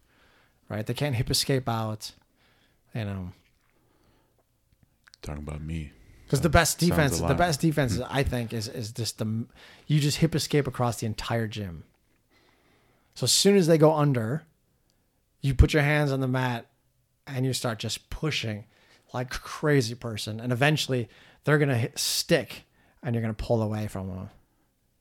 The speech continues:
Speaker 2: Yeah.
Speaker 1: Does that make sense?
Speaker 2: Yes, it does. Yeah.
Speaker 1: So that's the best defense. So if you're, like, wanna hustle it out of there. So imagine if you were in a tournament, you would just hustle all the way to the corner out.
Speaker 2: Yeah. Run.
Speaker 1: Yeah, literally run
Speaker 2: Run.
Speaker 1: from your butt.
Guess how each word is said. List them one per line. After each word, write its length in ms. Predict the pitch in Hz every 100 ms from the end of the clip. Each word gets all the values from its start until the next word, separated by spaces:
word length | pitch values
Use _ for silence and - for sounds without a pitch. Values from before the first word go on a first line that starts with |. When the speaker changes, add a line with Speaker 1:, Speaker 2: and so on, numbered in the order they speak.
| _ _ _ _ _
Speaker 2:
Yeah. 200 | 95 87 80 80 _
Speaker 1:
Does 120 | 117
that 140 | 123 117
make 160 | 107
sense? 200 | 107 101
Speaker 2:
Yes, 220 | 90 82
it 100 | -
does. 400 | - 85 87 80
Yeah. 200 | 82 85 82 78 _
Speaker 1:
So 120 | - 127
that's 240 | 139 -
the 100 | 139
best 340 | 127 127 -
defense. 420 | 117 107 98 90 -
So 80 |
if 100 | 117
you're, 140 | 139 151
like, 200 | 139 123
wanna 180 | 123 113
hustle 480 | - - 156 - 135
it 80 | 127
out 180 | 127
of 60 | 135
there. 280 | 151 185 202 - -
So 100 | -
imagine 280 | 175 180 156
if 80 | 143
you 100 | 160
were 60 |
in 60 | 147
a 40 |
tournament, 360 | 127 175 147 123
you 60 |
would 60 | 131
just 140 | 131
hustle 320 | - 143 127 95
all 140 | 123
the 60 | 120
way 60 |
to 40 | 110
the 60 |
corner 320 | - 117 107 95
out. 300 | 98 95 82
Speaker 2:
Yeah. 180 | 78 73 _
Run. 360 | 98 78 76 76 _ -
Speaker 1:
Yeah, 200 | 151 127
literally 360 | 151 180 156 135
run 300 | 147 147 80
Speaker 2:
Run. 100 | 78
Speaker 1:
from 140 | 123
your 80 | 123
butt. 360 | 127 120 104